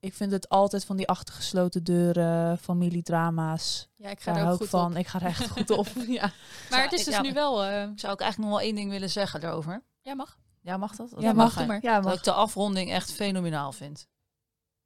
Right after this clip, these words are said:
Speaker 2: Van het boek?
Speaker 3: Ja, en ik
Speaker 2: Ja.
Speaker 3: ga dan niet zeggen natuurlijk wat de afronding is.
Speaker 2: Nee,
Speaker 3: Maar
Speaker 2: maar
Speaker 3: ik
Speaker 2: ja.
Speaker 3: vond het echt, eh, ja, het maakt het helemaal af.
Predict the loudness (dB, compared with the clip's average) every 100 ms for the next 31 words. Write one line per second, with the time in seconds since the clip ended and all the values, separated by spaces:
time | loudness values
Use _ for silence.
0 | _ _ -10 -6 -4 -6 -2 -2 0 -2
1 | 0 2 4 4 4 2 4 -2 -2 -4
2 | -2 -2 0 -2 -2 -8 -6 -8 -8 -8
3 | -12 _ _ _ -6 2 6 6 6 2
4 | 0 0 2 0 2 2 4 4 2 -4
5 | _ -6 -2 2 2 0 -6 -4 -4 -4
6 | -6 -10